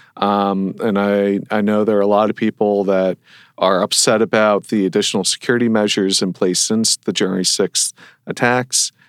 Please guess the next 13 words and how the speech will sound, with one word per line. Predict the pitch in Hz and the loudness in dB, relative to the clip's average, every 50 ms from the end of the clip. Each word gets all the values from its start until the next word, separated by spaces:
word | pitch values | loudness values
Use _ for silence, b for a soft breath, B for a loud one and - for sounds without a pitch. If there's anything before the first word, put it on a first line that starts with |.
| b b b | b b b
Uh, | - - 90 90 85 82 82 87 87 | -4 -2 0 0 0 -2 -2 -2 -2
you | 98 98 | 0 0
know, | 92 87 82 | 0 -2 -2
the | 82 - 98 90 | -2 -2 -4 -2
Capitol | - - 117 107 - - 101 95 98 | 0 0 0 0 0 0 0 0 0
is | 95 - | 0 -2
surrounded | - - 101 95 90 95 101 101 98 90 | -2 -2 0 0 0 0 0 0 -2 0
by | - 107 95 95 95 95 95 | 0 2 2 2 2 2 0
this | 90 85 90 - - - | 0 0 -2 -2 -2 -2
low-level, | 92 98 104 101 101 107 104 98 98 104 101 98 95 95 B B B B B B B B - | 0 0 0 2 2 2 0 2 2 2 2 2 0 -2 B B B B B B B B -4
kind | - 117 113 113 110 | -2 0 2 2 2
of, | 104 104 101 90 - | 2 0 0 0 0
uh, | 104 101 101 101 98 95 95 95 92 | 0 2 2 2 2 2 0 0 -2